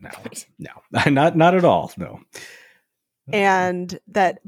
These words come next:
Speaker 2: but there is this thing where, like, that's perhaps more complicated when he talks about, like, a revolution in black consciousness, which I think has been wrongly talked about as liberal.
Speaker 1: Mm-hmm.
Speaker 2: And that's, you know, so that's another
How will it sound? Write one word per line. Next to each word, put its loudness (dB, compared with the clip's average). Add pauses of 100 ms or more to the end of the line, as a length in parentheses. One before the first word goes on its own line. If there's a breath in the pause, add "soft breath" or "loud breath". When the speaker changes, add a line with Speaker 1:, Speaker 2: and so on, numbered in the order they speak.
Speaker 2:
but 0
there 2
is -2
this -10
thing -2
where, 0
like, 0
that's -4
perhaps -8
more -2
complicated 0
when -2
he -4
talks -4
about, 0
like, -4
a -4
revolution -6
in -6
black -4
consciousness, -4
which -8
I -2
think -8 (300 loud breath)
has 2 (300)
been 0 (240)
wrongly 0 (760 loud breath)
talked 0
about 0
as -8
liberal. -6 (540)
Speaker 1:
Mm-hmm. -10 (540)
Speaker 2:
And 2
that's, 0
you 2
know, 0
so -2
that's 0
another 0